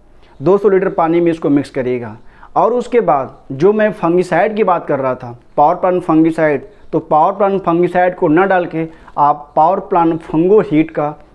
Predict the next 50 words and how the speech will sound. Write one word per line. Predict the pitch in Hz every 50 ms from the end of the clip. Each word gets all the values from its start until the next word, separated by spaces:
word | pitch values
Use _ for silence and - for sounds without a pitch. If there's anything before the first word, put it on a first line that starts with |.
| - _ -
इस | 190 185 - -
रोग | 160 147 151 160 151
में | 143 143 147 147 151 156 - -
इस्तेमाल | 160 143 - - 151 139 131 131 131
करिएगा। | 127 - 123 127 127 127 120 113 110 - - - - -
शीत | - - 185 196 180 190
ब्लाइट | 147 143 135 135 135 120 131
में | 131 123 117 113 - - - - - -
एक | 180 208 233 226 220
लीटर | 190 170 175 175
पानी | 160 - 151 143 147 151 151
में | 156 160 160 151
तीन | 160 - 170 185 202 196
एम | 170 151 143 131
एल | 127 131 143 147 - - - - _ - _
पावर | 151 147 147 156
प्लांट | 151 - 160 151 147 143
फंगो | - 143 143 143 143 139
हीट | 143 147 143
का | - 139 127
इस्तेमाल | 131 131 - - 139 135 135 151
करिएगा। | 151 165 156 160 165 165 170 175 165 - - - - - - _ -
ये | 143 160 202 240 262
दोनों | 208 175 180 180 190 208 233 190
दवाओं | 202 190 185 180
में | 175 165
से | - 180
कोई | 165 - 185 190 208
भी | 208
दवा | 185 175 170 170
को | 165 170 170
इस्तेमाल | 160 - 160 156 147 147 147
कर | 156 143
सकते | - 151 135 - - 151
हैं। | 151 151 156 156
इस | - 165 165
पर | - 185
जो | 165 170
रिजल्ट | 147 143 139 143 160 175 175 160
है | 160 160 165 160 - - - - -
बहुत | 135 139 143 151 151
बेहतरीन | 135 135 135 135 151 151 147
मिलेगा। | 143 139 131 127 127 123 120 110 - - - - -
और | - -
शुरू | - - - 180 190 233
में | 233 214 190 175
फफूंदीनाशक | - 165 147 143 170 170 180 170 165 160 156 - 214 185 -
का | 175 156
भी | 147 143
इस्तेमाल | - - 147 139 135 139 156